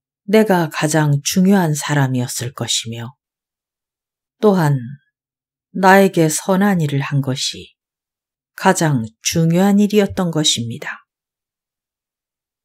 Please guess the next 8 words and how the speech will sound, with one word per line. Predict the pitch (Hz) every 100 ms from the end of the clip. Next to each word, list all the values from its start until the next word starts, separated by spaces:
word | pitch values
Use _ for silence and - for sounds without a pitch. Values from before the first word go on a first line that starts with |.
| _ _ _ _ _ _ _ -
그리고 | 160 165 151 156 147 135 139 - _ _ _ _ _ _ _ -
이윽고 | 190 208 208 - 185 175
그 | -
남자가 | 202 180 170 175 175 175 170
달려왔을 | 170 170 165 156 147 143 120 120
때 | - - - _ _ _ _ _ _ _ _ _ _ -
가장 | 214 214 220 196 185
좋은 | - 165 151